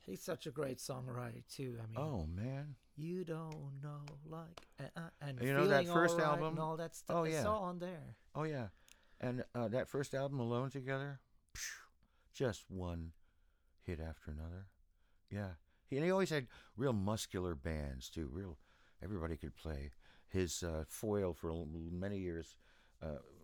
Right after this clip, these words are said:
Speaker 2: when I was in the band and after, was, uh, Jimmy Krieger, uh, the guitar player from, uh, Wisconsin, Manitowoc, Wisconsin, who, uh, wrote, uh, We Just Disagree,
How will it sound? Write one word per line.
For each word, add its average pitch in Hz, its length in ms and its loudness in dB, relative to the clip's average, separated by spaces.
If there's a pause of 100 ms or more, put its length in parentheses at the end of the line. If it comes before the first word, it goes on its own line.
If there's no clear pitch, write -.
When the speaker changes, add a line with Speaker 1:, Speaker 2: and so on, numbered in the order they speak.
(160)
Speaker 2:
when 92 160 -4
I 85 120 -2
was 82 160 -4
in 85 100 -2
the 78 60 -2
band 80 380 -2 (200)
and 69 140 -8
after, 82 420 -4 (720)
was, 80 240 -2
uh, 76 120 -2
Jimmy 80 260 -2
Krieger, 76 520 -4 (460)
uh, 67 280 -6
the 76 100 -8
guitar 76 320 -2
player 69 240 -4
from, 67 300 -6
uh, 65 60 -6
Wisconsin, 71 640 -6 (140)
Manitowoc, 73 640 -6
Wisconsin, 67 520 -16 (600)
who, 73 400 -2
uh, 69 60 -4
wrote, 67 300 -2 (120)
uh, 64 220 -8 (100)
We 69 160 -2
Just - 300 -10
Disagree, 69 640 -8